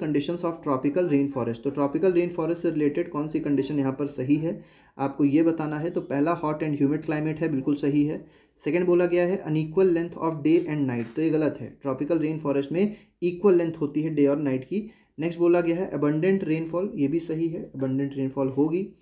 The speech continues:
और साथ ही साथ है abundant light and moisture, तो ये भी सही है। तो इसका आंसर क्या सही हो जाएगा? वन, थ्री और फ़ोर आंसर इसका सही हो जाएगा। So option number C is correct। नेक्स्ट क्वेश्चन देख लेते हैं। नेक्स्ट क्वेश्चन क्या है? क्वेश्चन नंबर ट्वेंटी नाइन।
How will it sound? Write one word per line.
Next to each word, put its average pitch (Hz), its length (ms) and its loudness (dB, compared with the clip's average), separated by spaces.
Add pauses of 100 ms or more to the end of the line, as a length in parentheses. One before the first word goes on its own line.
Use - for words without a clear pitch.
(320)
और 143 80 0
साथ 160 220 0
ही 202 60 2
साथ 185 260 0
है 202 160 0
abundant 156 420 0
light 135 280 2
and 143 180 0
moisture, 117 360 -4
तो 143 60 2
ये 151 100 2
भी 139 120 0
सही 117 160 -4
है। 110 80 -6
तो 127 60 -2
इसका 143 220 -6
आंसर 156 180 -4
क्या 156 160 -4
सही 147 160 -2
हो 147 100 0
जाएगा? 165 240 0
वन, 151 340 -2
थ्री 143 220 -2
और 139 140 4
फ़ोर 147 340 -2 (300)
आंसर 135 340 0
इसका 165 300 -2
सही 127 360 -4
हो 123 80 0
जाएगा। 127 280 -2
So 196 80 -8
option 131 240 -6
number 135 280 2 (400)
C - 20 0
is 190 180 6
correct। - 400 -8 (580)
नेक्स्ट 202 260 0
क्वेश्चन 202 280 2
देख 196 200 4
लेते 190 180 2
हैं। 196 100 2
नेक्स्ट 170 260 -4
क्वेश्चन 175 260 -6
क्या 170 160 -2
है? 160 120 0
क्वेश्चन 151 260 -4
नंबर 151 140 0
ट्वेंटी 160 640 2 (200)
नाइन। 123 300 2